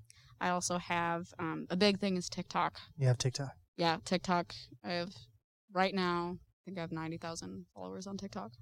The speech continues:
Speaker 1: which
Speaker 2: Jeez.
Speaker 1: is pretty small for TikTok, to be honest. I have mutuals with hundreds of thousands to millions <laughs> of followers on TikTok, um, just because it's so saturated. There's so many people on there.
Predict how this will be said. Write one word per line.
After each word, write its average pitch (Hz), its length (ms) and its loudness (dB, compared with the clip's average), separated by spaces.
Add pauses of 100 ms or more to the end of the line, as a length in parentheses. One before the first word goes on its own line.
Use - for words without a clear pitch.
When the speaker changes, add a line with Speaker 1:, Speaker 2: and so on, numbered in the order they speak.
(160)
Speaker 1:
which 175 140 4
Speaker 2:
Jeez. - 280 0
Speaker 1:
is 240 80 8
pretty 359 260 12
small 220 320 12
for 185 140 6
TikTok, 175 440 4
to 180 120 2
be 170 120 4
honest. 165 480 4
I 175 180 6
have 170 340 10 (580)
mutuals 165 540 2
with 160 240 -4 (320)
hundreds 165 280 -4
of 160 40 -8
thousands 160 460 -2
to - 140 -2 (120)
millions 165 540 -8
<laughs> - 20 0
of 247 160 12
followers 190 520 6
on 190 100 2
TikTok, 180 320 -2 (500)
um, 175 160 2
just 180 160 2
because 185 240 2
it's 170 140 4
so 175 160 0
saturated. 165 580 2
There's 165 160 4
so 165 220 6
many 165 160 6
people 180 240 4
on 220 140 4
there. 269 100 6